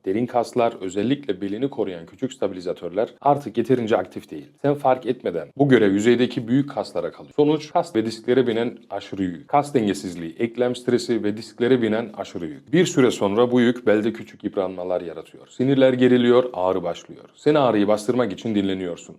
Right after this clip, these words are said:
Ama aslında sistemin daha da zayıflıyor. Bu kısır döngü böyle devam ediyor. Ağrı,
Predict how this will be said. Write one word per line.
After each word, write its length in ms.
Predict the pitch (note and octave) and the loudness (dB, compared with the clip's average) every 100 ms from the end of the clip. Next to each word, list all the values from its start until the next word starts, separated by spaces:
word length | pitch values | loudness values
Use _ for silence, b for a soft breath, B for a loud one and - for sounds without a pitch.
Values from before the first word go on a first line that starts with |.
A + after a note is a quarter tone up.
| _ | _
Ama 220 | - B2+ G#2 | -8 -6 -4
aslında 420 | G#2+ C#3 C3+ F2 | -8 -8 -8 -8
sistemin 520 | - A2+ - F#2+ E2 | -10 -10 -6 -6 -4
daha 220 | F#2 G#2 | 0 0
da 60 | G2 | 0
zayıflıyor. 560 | F2 D#2+ - - - - D#3 | -2 -4 -6 -20 -20 -12 -6
Bu 100 | E3 | -4
kısır 320 | E3+ E3 C#3+ | 2 4 6
döngü 280 | C#3 C3+ C3 | 6 6 8
böyle 240 | C3 A#2+ | 8 8
devam 260 | A2+ G#2+ F#2 | 6 6 2
ediyor. 260 | D#2+ C#2+ - | -4 -12 -6
Ağrı, 480 | A2+ B2 B2 B2+ B2+ | 2 6 6 6 4